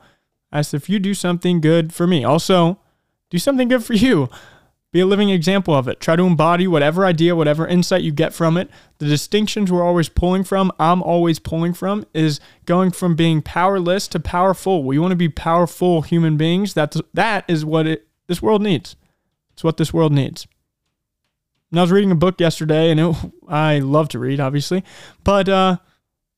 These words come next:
the two people were talking, two incredibly successful men, and the one <laughs> looks at the other, and he goes, "What made you so angry?"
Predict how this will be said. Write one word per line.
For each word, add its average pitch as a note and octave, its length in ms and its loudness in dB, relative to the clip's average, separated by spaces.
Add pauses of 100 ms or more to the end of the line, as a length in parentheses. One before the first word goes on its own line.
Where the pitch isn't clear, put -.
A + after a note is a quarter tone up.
(160)
the E3 60 -2
two C4 200 2
people A#3 280 -2
were F#3 100 4
talking, F3 440 0
two G#3+ 160 -2
incredibly G3+ 480 0
successful F#3 500 -2
men, F3 260 2
and C#3+ 160 0
the E3+ 40 2
one A#3 420 2
<laughs> D#3+ 80 0
looks G#3+ 340 0
at G#3 200 0
the F#3+ 120 0
other, E3 280 2
and A#3 80 -4 (1400)
he D#3 100 -2
goes, E3 200 2
"What G#3 140 0
made A#3 200 -2
you A3 80 0
so F#3+ 300 -2
angry?" D#3+ 360 -2